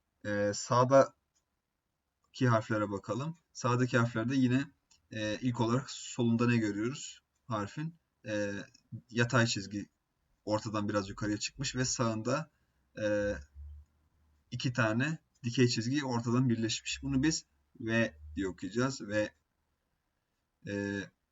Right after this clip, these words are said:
onun altında yine ya-, e, sa-, solunda yatay çizgi biraz yukarı çıkmış ve sağında dikey bir çizgi var. Bunu V diye okuyacağız. E, daha sonra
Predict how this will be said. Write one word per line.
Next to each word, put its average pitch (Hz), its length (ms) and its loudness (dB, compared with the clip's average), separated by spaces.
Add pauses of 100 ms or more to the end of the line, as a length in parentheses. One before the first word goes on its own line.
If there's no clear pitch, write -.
(960)
onun 131 240 0
altında 120 720 0 (600)
yine 123 300 4 (320)
ya-, 120 120 -6 (120)
e, 113 40 0
sa-, 110 460 0
solunda 120 500 2
yatay 120 400 2
çizgi 117 320 -4
biraz 113 220 2
yukarı 107 220 -6
çıkmış - 320 -10
ve 123 60 -2
sağında 123 400 2
dikey 123 280 4
bir 117 40 0
çizgi 110 280 -6
var. 123 160 0
Bunu 120 240 2
V 120 240 4 (160)
diye 101 120 -4
okuyacağız. 117 580 -6 (800)
E, 104 420 -2 (1200)
daha 123 200 4
sonra 120 520 -2